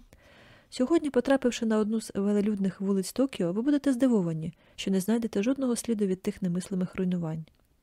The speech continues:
У районах Токіо, знищених бомбардуванням сорок п'ятого року, нині панують мир і процвітання, як і в інших районах столиці.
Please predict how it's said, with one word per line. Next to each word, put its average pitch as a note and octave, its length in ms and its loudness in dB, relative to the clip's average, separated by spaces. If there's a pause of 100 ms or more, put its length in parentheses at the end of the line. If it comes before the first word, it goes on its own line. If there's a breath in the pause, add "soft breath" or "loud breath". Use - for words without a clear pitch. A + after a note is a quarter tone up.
(100)
У - 60 -2
районах C#4 380 0
Токіо, A#3 360 0
знищених G3 420 -2
бомбардуванням F#3+ 760 0 (300 soft breath)
сорок F#3 280 -4
п'ятого F#3 400 -2
року, G#3+ 340 -2 (320 loud breath)
нині D#4 220 -4
панують G#3 480 0
мир A#3 240 0
і G#3+ 80 -2
процвітання, F3 840 -4
як F3+ 240 -4
і - 20 0
в F3 160 -4
інших B3+ 320 -4
районах F3 360 -2
столиці. E3+ 580 -6